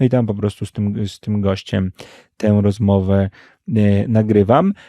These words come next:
Fajnym takim dodatkiem jest jeszcze, że zaczęliśmy z dziewczynami, które mi przy tym pomagają, e, zaczęliśmy robić grafiki już takie fajne,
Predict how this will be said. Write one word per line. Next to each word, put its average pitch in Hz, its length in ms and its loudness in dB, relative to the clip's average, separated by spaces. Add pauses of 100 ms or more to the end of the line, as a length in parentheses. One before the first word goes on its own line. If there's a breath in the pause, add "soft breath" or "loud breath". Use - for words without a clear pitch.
(340 loud breath)
Fajnym 123 420 2
takim 110 280 -2
dodatkiem 107 520 0
jest 107 160 -4
jeszcze, 104 440 0
że 98 460 0
zaczęliśmy 101 580 -4 (100)
z 95 80 -8
dziewczynami, 101 520 -4
które - 200 -8
mi 98 180 -4
przy - 140 -20
tym 107 140 -6
pomagają, 139 600 0 (380 loud breath)
e, 110 260 4
zaczęliśmy 113 460 -2
robić 107 500 -2 (140)
grafiki 107 540 -6
już 101 180 -14
takie 104 360 -8
fajne, 101 840 -4